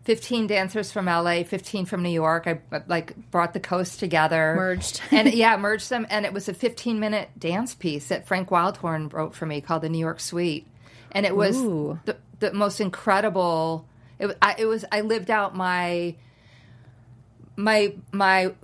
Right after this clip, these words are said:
Speaker 1: concert fantasy dreams of having, like, a, a, like, really, like, d-, choreographing ballet. There was a jazz piece. There was a tap piece. It was, yeah, it was really,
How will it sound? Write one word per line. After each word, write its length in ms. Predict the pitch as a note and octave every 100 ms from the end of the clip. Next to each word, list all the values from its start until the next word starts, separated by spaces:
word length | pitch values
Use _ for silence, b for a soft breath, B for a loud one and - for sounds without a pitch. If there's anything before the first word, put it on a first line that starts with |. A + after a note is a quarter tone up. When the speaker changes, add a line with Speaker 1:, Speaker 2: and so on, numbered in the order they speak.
| - -
Speaker 1:
concert 720 | - - A#3 A#3 C4+ G#3+ F#3+
fantasy 600 | - G#3+ G#3 A#3 A3 G#3+
dreams 460 | D#3+ E3+ F3+ E3+ E3
of 140 | E3+
having, 440 | D3+ F3+ F3+ F3+ E3+
like, 180 | E3 E3+
a, 140 | D#3+ E3+ E3
a, 20 |
like, 220 | E3+ - - -
really, 480 | F3+ F3 G#3 G#3 F#3
like, 280 | E3+ E3 - - -
d-, 140 | F#3 - - -
choreographing 640 | - A3 G#3 G3 G3 F3
ballet. 680 | F#3+ G3 G#3 A3 G#3 G#3 G3
There 140 | F3+ F3
was 140 | E3
a 60 | E3
jazz 500 | G3+ G3 G3 G#3 -
piece. 300 | A3 G3+ G#3+
There 100 | F#3
was 140 | E3+
a 60 | E3
tap 420 | - F#3 F#3 -
piece. 600 | - F#3+ F#3 F#3 - - -
It 80 |
was, 260 | F#3+ F#3+ -
yeah, 200 | G#3 F#3
it 40 | E3
was 180 | F3+ G3
really, 400 | F#3+ F#3 F#3